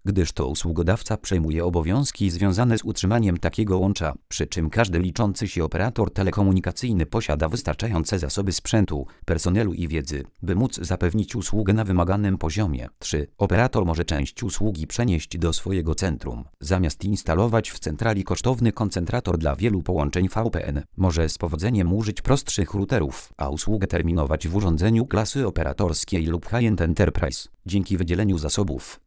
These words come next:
firma może mieć dostęp do usług, które w tradycyjnym modelu mogłyby być nieopłacalne,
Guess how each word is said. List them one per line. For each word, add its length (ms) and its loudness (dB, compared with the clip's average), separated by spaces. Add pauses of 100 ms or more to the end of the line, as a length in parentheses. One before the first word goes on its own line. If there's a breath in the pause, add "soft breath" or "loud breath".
firma 340 4
może 240 2
mieć 300 2
dostęp 340 2
do 120 -2
usług, 500 2 (120)
które 240 0
w 60 -4
tradycyjnym 720 0
modelu 340 2
mogłyby 460 2
być 280 -2
nieopłacalne, 840 2